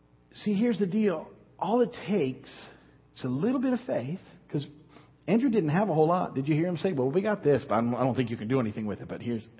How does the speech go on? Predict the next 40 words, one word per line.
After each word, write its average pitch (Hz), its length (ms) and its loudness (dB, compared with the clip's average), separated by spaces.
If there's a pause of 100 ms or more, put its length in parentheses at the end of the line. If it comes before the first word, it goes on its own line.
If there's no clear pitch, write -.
(180)
he, 127 120 -6
at 127 200 -4
least 156 200 2
he 143 60 2
gets 139 200 0
it 98 120 -4
to 113 60 -6
Jesus. 135 480 -6 (1000)
And, 151 320 0 (100)
and 143 160 -2
it's 147 180 -6
what 139 180 -2
he 135 120 -2
had. - 280 -4 (1000)
And 131 80 -2
it 131 80 -8
was 135 160 -2
enough. 269 380 -6 (760)
'Cause 165 140 -2
God 302 200 -2
already 123 220 2
had 139 200 -2
a - 40 -2
plan. - 320 -6 (600)
He 190 100 -4
just 240 180 -4
needed 143 220 0
someone 135 340 -2
to 123 80 -4
meet 165 220 0
him 117 100 -2
a 113 60 -4
little 156 300 0
bit 98 200 -8 (600)
so 135 100 -4
he 131 100 0
could 123 140 -2
make 120 240 -4
things 113 200 -4
happen. 95 340 -12